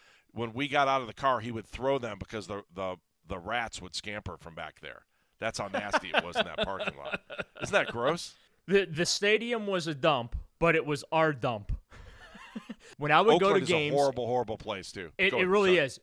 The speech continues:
Speaker 2: I, I, I, I went to one A's game way, way, way back in the day before they built Mountain Davis. And when, remember the, the,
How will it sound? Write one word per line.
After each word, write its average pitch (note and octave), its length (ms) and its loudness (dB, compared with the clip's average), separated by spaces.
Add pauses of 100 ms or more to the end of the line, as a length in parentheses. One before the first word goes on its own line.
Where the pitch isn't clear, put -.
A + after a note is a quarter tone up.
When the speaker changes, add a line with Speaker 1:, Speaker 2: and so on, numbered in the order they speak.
(180)
Speaker 2:
I, D3 320 -2 (100)
I, D#3 80 -8
I, D3 200 -4
I D3+ 160 -2
went F3 280 -2
to G3 120 -4
one D#3+ 260 0
A's E3+ 300 -2
game D3+ 420 -4
way, D#3 300 0
way, D#3 260 -2
way D3+ 220 -2
back D3 280 -2
in D#3 60 -8
the C#3 80 -4
day C3+ 220 -2
before C#3+ 400 -6
they C#3+ 100 -4
built C#3 300 -4
Mountain C#3 280 -4
Davis. B2 500 -6
And B2 100 -8
when, A#2+ 260 -6
remember C#3+ 300 -4
the, C#3 120 -8
the, A#2 300 -12